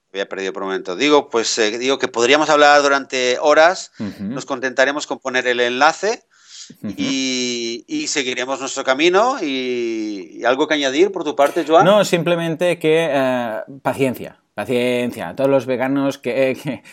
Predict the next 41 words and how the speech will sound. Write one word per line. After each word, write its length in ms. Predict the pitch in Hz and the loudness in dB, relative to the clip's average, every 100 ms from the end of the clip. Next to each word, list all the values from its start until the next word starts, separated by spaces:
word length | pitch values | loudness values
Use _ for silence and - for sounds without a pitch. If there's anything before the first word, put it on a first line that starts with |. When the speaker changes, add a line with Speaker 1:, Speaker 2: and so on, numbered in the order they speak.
| - | -10
Speaker 2:
van 140 | - 127 | -4 -4
a 80 | 127 | -2
tener 340 | 123 131 131 | -2 -2 -4
que 100 | 135 | -4
responder 440 | 127 127 127 127 131 | -4 -6 -6 -4 -2
esta 440 | 127 - 131 127 | -4 -2 -2 0
pregunta 600 | 131 123 131 139 139 127 | -2 -2 -4 -4 -4 -4
tantas 340 | 127 123 127 123 | -4 -6 -6 -10
y 60 | |
tantas 340 | 120 120 117 107 | -8 -8 -8 -8
veces 420 | 127 147 151 - - - - | -8 -6 -6 -8 -20 -20 -4
y 140 | 175 196 | 0 2
que 80 | |
aprovechen 600 | 208 175 202 254 - 233 | 2 2 0 0 -2 -4
para 560 | 233 185 185 226 214 185 | -2 -2 0 -2 -2 -4
educar, 560 | 160 156 185 233 196 240 _ _ | -2 -2 0 -2 -4 -10 _ _
¿por 160 | 160 | -6
qué 140 | 135 208 | -4 -4
no? 240 | 180 226 | -4 -6
Que 80 | 208 | -8
se 100 | - | -8
lo 100 | 147 | -6
tomen 360 | 170 196 208 180 | -6 -6 -10 -6
como 440 | 175 170 190 185 | -4 -2 -4 -2
algo 500 | 165 165 165 190 185 | -2 -4 -4 -4 -2
de 60 | 160 | -4
decir, 280 | 147 147 165 | -8 -10 -10
"Mira, 340 | 233 165 - | -8 -10 -10
voy 120 | - 170 | -12 -6
a 60 | |
ver 140 | 180 151 | -6 -6
si 120 | 147 | -6
convierto 640 | 139 131 131 135 - 131 | -6 -4 0 0 0 -6
a 100 | 123 | -6
un 160 | 120 117 | -8 -8
vegano 380 | 113 120 151 170 | -6 -8 -10 -8
o 100 | 135 | -8
al 100 | 113 | -8
menos 360 | 113 127 147 - | -10 -10 -12 -12
convierto 540 | 123 123 113 131 127 | -12 -10 -10 -8 -6
a, 280 | 117 110 | -4 -4